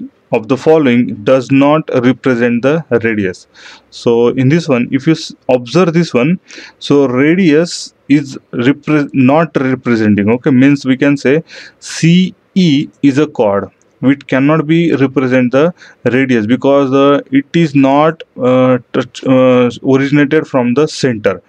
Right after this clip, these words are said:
and as we know the radius is originated from the center and up to the circle point. So C E is totally chord independent, so this is given in option number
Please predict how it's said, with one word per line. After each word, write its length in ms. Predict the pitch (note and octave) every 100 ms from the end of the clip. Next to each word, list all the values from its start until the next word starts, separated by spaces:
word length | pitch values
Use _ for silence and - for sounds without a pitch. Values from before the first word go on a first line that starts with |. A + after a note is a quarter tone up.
| - - -
and 220 | A2+ A#2
as 200 | A#2+ B2
we 140 | A#2+ D#3
know 240 | D#3 C3
the 220 | C#3 C#3 C3+
radius 420 | C3+ C#3 C#3+ -
is 120 | C#3+
originated 600 | C3 B2+ B2+ B2 B2 C3
from 200 | B2+ A2+
the 100 | A#2+
center 480 | - D#3 D#3 A#2+ -
and 180 | B2+ A#2+
up 180 | A#2 -
to 100 | B2+
the 180 | C3 F#3 - - _
circle 420 | - - C3 A#2+ G#2+
point. 300 | G#2+ F#2 F#2 - -
So 400 | - - B2 A#2+
C 340 | A2 - F3 F#3
E 200 | E3 E3+
is 160 | D#3+ -
totally 480 | D3 C#3 D3+ D#3
chord 480 | D#3+ - A2 A#2+ E3+ - _ C3
independent, 600 | C#3 D#3 B2 A#2+ E3 F#3 _ _ -
so 400 | - B2+ C3 C3
this 420 | A#2 D#3+ - - -
is 280 | C3 C3+ B2+
given 460 | C3 A#2+ C3 C3 C3+
in 120 | D3
option 340 | B2 A2 A#2+
number 320 | A2 G#2+ D#3